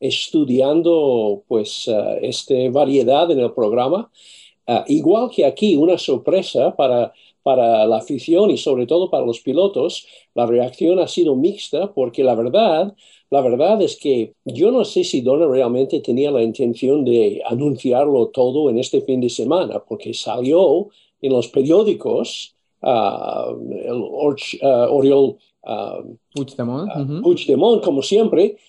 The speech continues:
Speaker 1: ha salido esto. Yo no sé si hay un WikiLeaks, ah, a por medio o si realmente la idea, el plan era de soltarlo primero en la prensa y después organizar una conferencia de prensa,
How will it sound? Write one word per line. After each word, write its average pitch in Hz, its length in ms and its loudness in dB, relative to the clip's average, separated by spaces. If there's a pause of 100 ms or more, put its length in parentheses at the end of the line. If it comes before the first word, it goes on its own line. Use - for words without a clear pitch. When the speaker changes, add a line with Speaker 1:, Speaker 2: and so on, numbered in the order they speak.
(220)
Speaker 1:
ha 143 80 -2
salido 165 400 4
esto. 208 160 2
Yo 233 120 4
no 294 140 4
sé 269 220 0
si 214 220 0
hay 208 340 2
un 180 420 2
WikiLeaks, 202 1040 -2
ah, 170 400 0
a 165 100 -2
por 170 180 2
medio 214 420 0
o 147 200 0
si 165 160 -2
realmente 165 600 2
la 147 140 2
idea, 139 320 -2
el 143 180 -2
plan 160 400 0
era 151 240 2
de 135 160 0
soltarlo 151 600 -2
primero 143 360 0
en 151 60 0
la 123 140 -4
prensa 151 360 -2
y 151 140 2
después 135 440 -2
organizar 127 540 2
una 131 200 2
conferencia 120 520 -2
de 110 80 -2
prensa, 131 540 -4